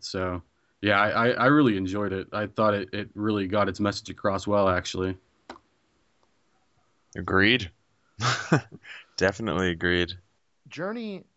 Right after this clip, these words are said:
Speaker 3: for me, is one of those games where it's another one. It's another introspection, but not so much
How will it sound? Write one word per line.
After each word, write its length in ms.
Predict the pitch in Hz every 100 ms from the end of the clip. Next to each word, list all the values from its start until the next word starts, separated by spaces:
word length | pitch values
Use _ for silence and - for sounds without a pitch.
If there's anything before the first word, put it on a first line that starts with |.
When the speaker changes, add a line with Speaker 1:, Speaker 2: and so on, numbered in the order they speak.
| _ _ _
Speaker 3:
for 140 | _ 117
me, 440 | 110 107 78 95 120 _ _ _ _ _ _ _
is 100 | _
one 140 | 110 117
of 60 |
those 220 | 123 123
games 580 | 101 87 87 98 101 - - _
where 560 | 92 87 85 87 95 107 _
it's 120 | _
another 200 | 160 180
one. 140 | 90 78
It's 120 | -
another 220 | 123 110
introspection, 760 | 107 - 95 - 110 98 - 80
but 120 | 104 110
not 280 | 160 185
so 220 | 185 185 160
much 420 | 151 147 -